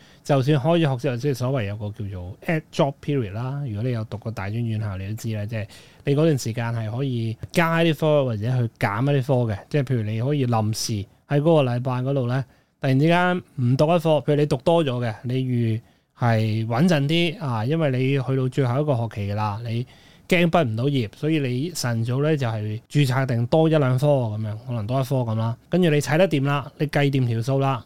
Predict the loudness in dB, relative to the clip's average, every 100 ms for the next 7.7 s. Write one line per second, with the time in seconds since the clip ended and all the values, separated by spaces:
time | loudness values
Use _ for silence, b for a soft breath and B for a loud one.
0 | -10 -6 -2 -2 -2 0 0 0 0 0
1 | -2 -2 -2 -2 2 2 2 2 0 -2
2 | -4 -4 -2 -2 0 0 0 0 -2 -2
3 | -2 -2 -2 -2 -2 -2 -2 -2 -2 -4
4 | -6 -8 B B B B -6 0 4 4
5 | 2 -2 -4 -4 -4 -4 -4 -2 0 0
6 | 2 0 -2 -8 -12 -10 -6 -4 -6 -6
7 | -6 -6 -6 -6 -4 -4